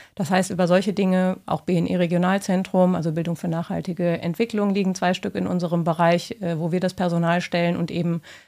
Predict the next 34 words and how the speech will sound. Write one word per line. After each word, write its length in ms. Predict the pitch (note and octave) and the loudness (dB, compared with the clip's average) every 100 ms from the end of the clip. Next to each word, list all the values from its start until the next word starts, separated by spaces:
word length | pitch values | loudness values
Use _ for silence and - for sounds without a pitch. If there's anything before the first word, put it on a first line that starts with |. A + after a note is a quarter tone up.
| _ | _
bisschen 240 | G3 - F3+ | -8 -2 0
mitlenken 400 | F3 F3+ F3+ F#3+ | 0 0 0 -2
und 120 | E3+ | -2
leiten 340 | E3+ F3+ F3+ | -2 -2 -2
können. 220 | F3+ F3+ | -2 -2
Das 80 | F#3 | -2
ist 100 | G3 | -4
schon 140 | - C#4 | 0 2
ganz 200 | F#3+ - | 2 0
gut. 300 | A3+ D#4+ - - - _ | 0 0 -4 -20 -20 _
Das 80 | - | -2
heißt, 60 | F#3 | 0
da 40 | |
kommen 220 | - G#3+ B3 | 2 4 6
noch 120 | F#3 | 4
ein 100 | E3+ | 2
paar 180 | F#3 G3 | 2 2
Personen 440 | G#3+ F#3+ G3 F#3+ | 4 4 4 2
jetzt 260 | F3 - F3+ | 0 -4 -4
auch 100 | D#3+ | -2
so 160 | G3+ | 0
mit 240 | F3+ D#3+ - | 0 0 4
drauf. 200 | F#3 D#3 | 6 4
Und 120 | E3 | 0
da 60 | |
gibt's 200 | E3 - | 0 0
auch 140 | - D3+ | 0 0
immer 220 | E3+ E3+ | 0 0
wieder 320 | E3 E3 E3 - - - _ - | 4 4 4 0 -20 -20 _ -8
Stellen 400 | - F#3+ A#3+ A3 | 4 6 8 6
auch 160 | F3+ | 2
nachher. 500 | E3 D#3+ D#3+ E3+ - | 2 2 2 2 0
Und 160 | - F3+ | 0 -6
ich 140 | F3+ | -8